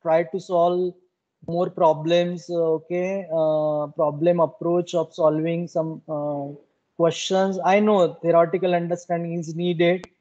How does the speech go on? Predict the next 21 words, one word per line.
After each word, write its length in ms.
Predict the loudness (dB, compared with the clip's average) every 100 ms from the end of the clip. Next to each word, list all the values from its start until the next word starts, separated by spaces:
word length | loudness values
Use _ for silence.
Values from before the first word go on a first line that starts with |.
| _ _ -6
but 220 | -6 0
trying 380 | 4 4 2 -2
to 80 | -4
solve 360 | 2 4 4
much 280 | 2 -2 -4
and 120 | -8
more, 280 | -4 -4 -2
more 340 | -4 -2 0 -2
and 160 | -2
problem, 460 | 2 2 2 -2 0
unsolved 420 | -2 -2 -2 0
problems 460 | 0 0 0 -4 -4
of 160 | -4 -4
those 160 | -2
reference 480 | 0 0 0 -2 -2
books, 360 | -4 -6 -6 -8
okay, 420 | -8 -6 -6 -2 -2
Resnick 360 | -2 -4 -4
Halliday, 460 | -2 0 2 2 4
all 220 | 2 0
those 300 | -2 -6 -8